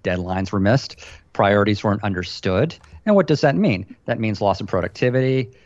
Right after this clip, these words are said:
Uh, you don't make your goals. Worst case situation is some people get cut from the team because, um, you, you didn't show performance. And that does happen. And a lot of that could be avoided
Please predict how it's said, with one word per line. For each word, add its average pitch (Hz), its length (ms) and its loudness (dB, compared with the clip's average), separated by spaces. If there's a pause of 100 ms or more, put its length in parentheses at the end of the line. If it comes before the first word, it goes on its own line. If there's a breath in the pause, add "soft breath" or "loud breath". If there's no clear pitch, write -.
(140 soft breath)
Uh, 98 100 -2
you 101 200 -4
don't 107 220 -2
make 104 180 -4
your 104 80 -4
goals. 135 640 0 (140)
Worst 107 260 -2
case 110 200 0
situation 110 680 -2
is 110 180 -4
some 92 300 -6
people 107 380 -4
get 117 320 -2
cut - 200 -6
from 113 140 -4
the 127 60 -4
team 220 440 -4
because, 95 480 -4
um, 95 240 0
you, 95 320 -6 (200)
you 104 100 -4
didn't 101 280 2
show 98 360 0 (340 loud breath)
performance. 139 600 0
And 135 120 2
that - 260 -2
does 104 300 0
happen. - 460 -4
And 107 100 -4
a 127 60 0
lot 123 200 0
of 165 60 2
that - 140 -2
could 143 100 -2
be 120 100 -2
avoided 101 480 -2